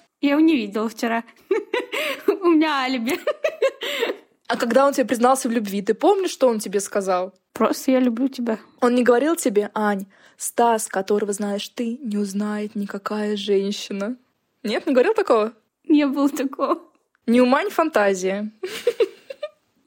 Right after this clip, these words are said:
Speaker 1: Не, он мне, кстати, говорил, что меня больше никто не интересует.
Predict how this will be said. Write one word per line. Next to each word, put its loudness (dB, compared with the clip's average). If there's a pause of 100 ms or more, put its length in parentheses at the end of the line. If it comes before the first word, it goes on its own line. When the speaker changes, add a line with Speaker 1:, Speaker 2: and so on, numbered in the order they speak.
(120)
Speaker 1:
Не, 6
он 4
мне, 4
кстати, -2
говорил, 0
что -4
меня 2
больше -2
никто -10
не -4
интересует. -10